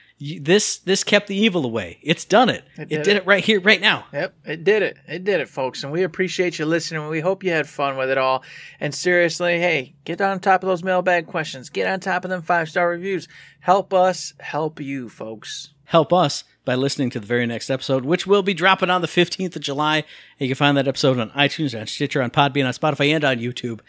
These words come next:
Speaker 1: And as I always say, hey, if you like what we're doing, you'd like to help us out,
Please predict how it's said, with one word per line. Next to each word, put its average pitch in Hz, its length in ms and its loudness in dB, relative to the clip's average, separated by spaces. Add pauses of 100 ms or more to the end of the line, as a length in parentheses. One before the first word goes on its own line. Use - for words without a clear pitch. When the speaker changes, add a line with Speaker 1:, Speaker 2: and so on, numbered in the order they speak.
(400)
Speaker 1:
And - 80 -20
as 117 80 -6
I 143 140 4
always 135 160 0
say, 127 160 -2
hey, 95 320 -10 (560)
if 120 160 -8
you 120 60 -4
like 135 140 0
what 147 120 -6
we're 131 80 -2
doing, 143 320 0 (160)
you'd 113 160 -8
like 117 160 -4
to 135 80 0
help 110 80 -4
us - 100 -6
out, 123 240 -2